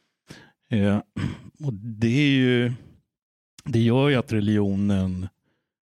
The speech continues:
eh, får betydelse även för människor som inte nödvändigtvis är religiösa, därför att religionen är en del av deras identitet. Man har, man är mycket mer kristen på något sätt, åtminstone, eh, verbalt och retoriskt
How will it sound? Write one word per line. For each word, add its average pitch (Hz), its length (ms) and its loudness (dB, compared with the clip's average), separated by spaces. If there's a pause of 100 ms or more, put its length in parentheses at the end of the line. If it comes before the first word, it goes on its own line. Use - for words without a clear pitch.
(140)
eh, 95 240 -4 (100)
får 135 400 0
betydelse 104 680 -2
även 98 160 -2
för - 120 -6
människor 95 560 -2
som 98 180 -4
inte 92 160 -4
nödvändigtvis 92 640 -2
är 95 40 -2
religiösa, 107 720 -2
därför 98 240 -4
att - 100 -8
religionen 92 520 -2
är 90 180 -2
en 92 160 -4
del 90 300 -2 (680)
av 85 80 -8
deras 87 200 -2
identitet. 98 840 -2
Man 95 200 -2
har, 101 140 -2
man 107 180 -2
är 110 60 2
mycket 139 300 0
mer 123 80 0
kristen - 840 -4
på - 120 -2
något 95 200 -2
sätt, - 280 -2
åtminstone, 123 680 -2 (960)
eh, 98 260 -2 (120)
verbalt 104 760 -2 (480)
och 101 80 2
retoriskt 120 760 -4